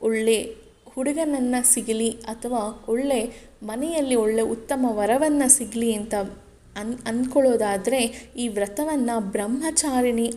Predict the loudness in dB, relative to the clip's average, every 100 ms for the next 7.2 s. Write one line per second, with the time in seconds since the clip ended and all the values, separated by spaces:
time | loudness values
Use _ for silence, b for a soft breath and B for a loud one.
0 | -4 -4 -2 -2 -4 -4 -4 -4 -2 -2
1 | 0 2 2 2 0 B B -12 -8 -4
2 | -2 -2 -2 -2 -2 -2 -2 -4 -6 B
3 | B -6 -4 2 2 2 0 -2 -6 -4
4 | -2 0 2 2 2 2 2 0 0 -10
5 | -20 _ -12 -6 -2 -2 -2 -2 2 2
6 | 2 2 6 6 4 -4 -4 -4 -4 -6
7 | -6 0